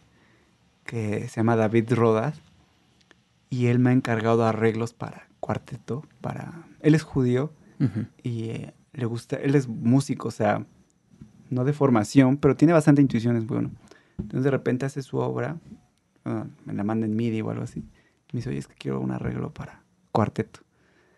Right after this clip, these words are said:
Speaker 1: Y se lo hago, y encantado. O de repente, la última vez nos pidió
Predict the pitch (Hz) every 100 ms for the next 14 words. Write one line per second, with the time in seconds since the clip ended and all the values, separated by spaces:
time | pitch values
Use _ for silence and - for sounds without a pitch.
0 | _ _ - 101 90 - - - - -
1 | - 113 - - - 98 - - _ _
2 | _ - 113 107 107 123 120 120 113 110
3 | 113 120 113 110 110 110 - 113 110 110
4 | 113 110